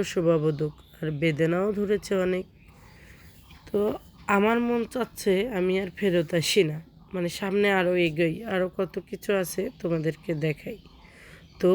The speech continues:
বন্ধুরা, লেবুর গাছ আছে, বাতাবি লেবুর গাছ,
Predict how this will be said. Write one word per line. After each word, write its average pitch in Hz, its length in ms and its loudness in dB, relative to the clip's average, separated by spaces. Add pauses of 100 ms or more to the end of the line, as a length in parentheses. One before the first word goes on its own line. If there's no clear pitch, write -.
বন্ধুরা, 214 440 2
লেবুর 180 400 0
গাছ 180 280 2
আছে, 202 260 -2
বাতাবি 175 420 -2
লেবুর 180 400 -2
গাছ, 220 140 -4